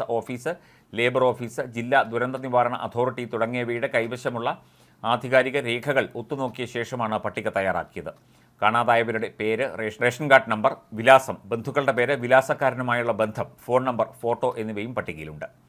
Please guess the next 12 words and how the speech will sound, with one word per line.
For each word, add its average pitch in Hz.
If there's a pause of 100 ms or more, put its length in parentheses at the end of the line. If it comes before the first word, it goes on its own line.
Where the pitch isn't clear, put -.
(240)
അതേസമയം 120 (100)
അൻപത്തിയൊൻപത് 127
പേരുടെ 120 (100)
ജീവനെടുത്ത 117 (180)
കവളപ്പാറ 127 (140)
ദുരന്തത്തിനും 113 (280)
പതിനേഴ് 143
പേരുടെ 123 (120)
ജീവനെടുത്ത 117 (160)
പുത്തുമല 131 (120)
ദുരന്തത്തിനും 110 (100)
ഇന്ന് 104